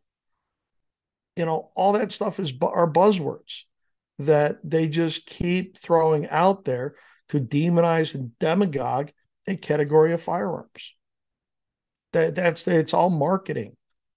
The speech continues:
They, they've completely gone away from gun control to gun safety. Tell me when the last time was they taught anything about safety. They don't,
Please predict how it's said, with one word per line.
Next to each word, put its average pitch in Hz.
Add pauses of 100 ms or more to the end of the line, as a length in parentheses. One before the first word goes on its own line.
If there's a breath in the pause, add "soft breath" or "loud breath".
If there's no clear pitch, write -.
(360)
They, 196
they've 185
completely 208
gone 185
away 175
from 123
gun 165
control 185
to 139
gun 143
safety. - (320 loud breath)
Tell 285
me 330
when 254
the 214
last 214
time 202
was 196
they 180
taught 196
anything 185
about 160
safety. 190 (360 soft breath)
They 202
don't, -